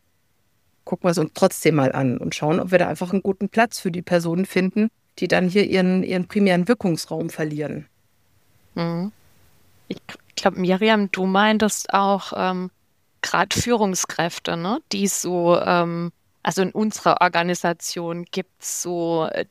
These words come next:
Speaker 2: diese, die sagen, "Na ja, ich muss ja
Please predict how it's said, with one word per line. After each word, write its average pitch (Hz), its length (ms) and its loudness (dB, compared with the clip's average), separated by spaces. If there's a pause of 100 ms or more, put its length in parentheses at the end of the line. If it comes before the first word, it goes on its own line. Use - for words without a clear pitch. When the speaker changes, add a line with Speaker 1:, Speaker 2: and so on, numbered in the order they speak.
(160)
Speaker 2:
diese, 185 560 2
die 185 180 -6
sagen, 170 560 0 (960)
"Na 175 140 2
ja, 196 240 6
ich - 180 0
muss 233 260 0
ja 202 140 6